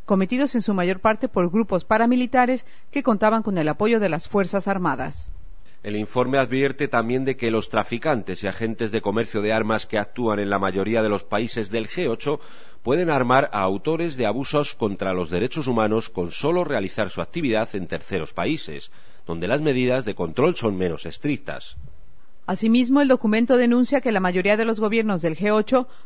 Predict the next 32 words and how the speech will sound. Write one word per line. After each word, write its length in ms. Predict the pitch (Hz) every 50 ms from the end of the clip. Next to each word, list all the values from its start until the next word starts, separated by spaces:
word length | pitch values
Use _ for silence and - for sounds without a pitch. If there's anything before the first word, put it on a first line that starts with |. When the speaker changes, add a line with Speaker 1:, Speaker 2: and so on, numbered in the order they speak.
| - -
Speaker 1:
no 160 | 214 233 262
tienen 400 | - 294 285 294 302 294 277 269
leyes 400 | 269 254 269 247 247 262 254 -
que 120 | - 214
impidan 480 | 185 180 180 - 233 247 226 214 185 170
la 60 | 151
exportación 640 | 147 - - - 220 214 - 208 202 - 220 202 208
de 100 | 202 196
material 440 | 175 156 - 160 151 170 185 202
de 80 | 185 175
seguridad 560 | - - 160 151 151 151 147 170 190 233 233 - - -
a 100 | - 165
fuerzas 460 | 151 - - 196 196 196 - 190 170 151
de 120 | 160 151
seguridad 480 | - 165 156 151 156 160 165 160 160 165
extranjeras 680 | 165 - - - 202 208 196 247 233 214 220 233 - - - - - - - -
que 140 | - - 285
se 140 | - 285 247
sabe 320 | - 262 254 247 262 269
que 200 | 254 - 220 202
hace 420 | 196 214 220 - - 262 262 254 - -
uso 300 | 202 214 208 - 233 233
indebido 420 | 233 214 196 180 190 180 202 202
de 60 | 202
instrumentos 640 | 190 175 - - 160 156 165 170 180 175 202 202 196 202
legítimos 640 | 170 151 - - 226 202 247 247 247 262 294 277 - - - - - - -
para 180 | - 196 190 185
infligir 640 | 190 190 180 - 202 190 190 - - 247 262 269
torturas 800 | 262 - - 190 170 - - - 233 247 254 262 277 311 - -
o 40 | 196
malos 360 | 175 180 180 180 180 - -
tratos, 500 | - 202 208 220 - 254 262 277 -